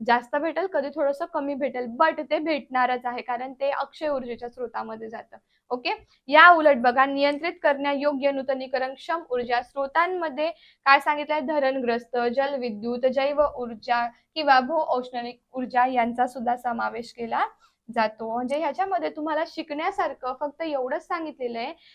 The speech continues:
की अक्षय ऊर्जेची उदाहरणं काय येतात, अक्षय ऊर्जा काय आहे, ठीक आहे.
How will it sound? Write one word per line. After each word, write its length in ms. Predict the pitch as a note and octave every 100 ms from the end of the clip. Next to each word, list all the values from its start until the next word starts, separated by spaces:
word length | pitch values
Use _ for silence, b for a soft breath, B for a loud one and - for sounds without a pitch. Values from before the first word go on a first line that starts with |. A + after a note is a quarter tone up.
| b
की 100 | E4+ -
अक्षय 320 | C#4+ - F#4+
ऊर्जेची 440 | G4 F4 E4 E4 F4+
उदाहरणं 560 | C#4+ C4+ C#4+ D4 D#4+ E4
काय 140 | E4 D#4+
येतात, 240 | D#4+ E4 E4 _ -
अक्षय 320 | C4+ - F4+
ऊर्जा 380 | F4 D#4 C#4 D#4+ D#4+
काय 300 | C#4 C4 D4
आहे, 220 | C#4+ D#4 D#4 _ _ _ _ _ _ _ -
ठीक 120 | C4
आहे. 80 | E4+